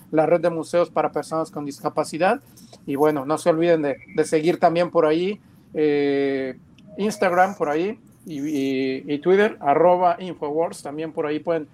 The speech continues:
pueden seguir un poco las novedades. De igual manera, por Infotecarios estaremos publicando las diferentes novedades. Lau,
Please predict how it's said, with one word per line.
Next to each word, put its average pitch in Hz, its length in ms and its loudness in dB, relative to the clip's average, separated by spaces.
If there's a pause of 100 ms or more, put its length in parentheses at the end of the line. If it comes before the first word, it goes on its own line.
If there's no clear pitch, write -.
(320)
pueden 175 200 4
seguir 170 320 -4
un 175 100 -8
poco 180 260 -2
las 156 140 0
novedades. 160 420 -2
De 175 60 -6
igual 160 180 -2
manera, 160 320 -4
por 151 140 -6
Infotecarios 143 600 -4
estaremos 147 600 -4 (300)
publicando 185 560 4
las 160 180 2
diferentes 147 560 0
novedades. 156 580 0 (1000)
Lau, 175 260 4